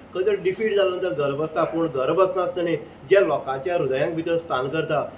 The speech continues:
अशेय आमदार आसा. आनी तेच आमदार जावन आसा आमचे सावड्डे मतदारसंघाचे आदले आमदार दीपक भाई पाऊसकर, जे गोंय राज्याचे आदले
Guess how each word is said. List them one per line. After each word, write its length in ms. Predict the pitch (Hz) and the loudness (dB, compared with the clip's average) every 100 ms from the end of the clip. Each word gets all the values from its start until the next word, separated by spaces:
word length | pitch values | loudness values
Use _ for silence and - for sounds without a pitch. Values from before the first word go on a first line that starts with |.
| - | -10
अशेय 280 | 131 139 180 | -6 -2 0
आमदार 300 | 180 160 160 | 2 0 0
आसा. 140 | 156 165 | 0 -4
आनी 200 | 151 143 | -4 -4
तेच 240 | 156 165 | -4 -2
आमदार 340 | 147 147 151 | -4 -2 0
जावन 180 | 151 147 | 0 0
आसा 220 | 147 151 | -2 -2
आमचे 340 | 139 135 151 151 | -4 -4 -6 -8
सावड्डे 400 | 143 117 120 156 | -6 -4 -2 -2
मतदारसंघाचे 880 | 160 - 139 143 135 135 143 151 156 - - - | -2 -2 -4 -4 -6 -6 -6 -8 -8 -16 -20 -8
आदले 280 | - 165 208 | -4 0 2
आमदार 640 | 202 170 160 147 151 - 123 | 2 4 2 2 -2 -8 -10
दीपक 220 | 147 156 | -8 -6
भाई 200 | 151 147 | -2 -2
पाऊसकर, 600 | 143 131 127 147 - 156 151 - - 117 | -2 -2 -4 -4 -2 -4 -4 -12 -16 -2
जे 140 | 165 | 0
गोंय 300 | - 156 185 | 2 2 4
राज्याचे 440 | 190 160 156 151 170 | 4 2 0 0 0
आदले 680 | 165 147 139 147 165 160 | -2 -2 -4 -2 -2 -2